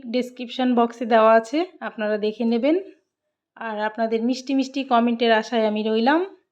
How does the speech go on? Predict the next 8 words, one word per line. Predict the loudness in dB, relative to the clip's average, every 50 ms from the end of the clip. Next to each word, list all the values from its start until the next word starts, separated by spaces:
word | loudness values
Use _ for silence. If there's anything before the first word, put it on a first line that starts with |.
| _ _ _ _ _ _ _ _ _ _ _ _ _ _ _ _ _ _ _ _ _ _ _ _ _ _ _ _ _ _ _ _ -18
ভালো | -12 -4 -4 -2 -2 -2 0 0
থাকবেন, | 0 0 0 0 2 2 2 2
সুস্থ | 2 -2 -6 -4 -4 -4 -4 -2 0
থাকবেন। | 0 0 0 2 2 0 0 -2 -6 -18 _ _ _ _ _ _ _ _ _ _ _ _ _ _ _ _ _ -14
নতুন | -10 -8 -8 -4 -2 -2 0 0
কোনো | 0 0 0 0 0 0
ভিডিও | -2 0 2 2 2 4
নিয়ে | 4 4 2